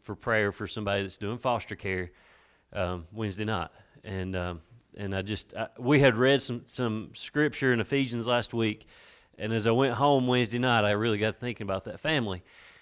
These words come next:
and, and what, what today is. So, yes, abortion is bad. Don't do it. There, I've said my part for sanctity of life. What I do wanna mention is this. There are options after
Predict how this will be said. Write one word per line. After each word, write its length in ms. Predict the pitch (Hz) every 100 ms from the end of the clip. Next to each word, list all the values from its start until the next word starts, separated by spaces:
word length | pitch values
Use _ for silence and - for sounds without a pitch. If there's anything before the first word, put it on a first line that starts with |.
| _
and, 480 | 120 131 127 113 107
and 120 | 120
what, 380 | 120 135 104 -
what 240 | - 143 143
today 360 | 127 139 165
is. 320 | 110 87 87 - _ _ _ _ _ _ _ _ _ _ _ _ _ _
So, 320 | - 139 123 113
yes, 420 | 127 147 107 - -
abortion 440 | 120 139 123 131
is 140 | 120
bad. 400 | 117 127 104 87 - - 101
Don't 240 | 120 113
do 160 | 110 98
it. 120 | - - - _ -
There, 380 | 107 101 87 85
I've 140 | 101
said 220 | - 113 104
my 160 | 110
part 320 | - 123 95
for 100 | -
sanctity 480 | 95 107 101 - 107
of 80 | 101
life. 280 | 104 95 90
What 160 | - 113
I 100 | 110
do 200 | 113 127
wanna 160 | 110
mention 360 | 101 107 98 98
is 160 | 98 90
this. 380 | 92 82 - - _ _ _ _ _ _ _ _
There 240 | 113 127 131
are 200 | 120 104
options 560 | 127 135 127 127 110
after 420 | 110 113 - 107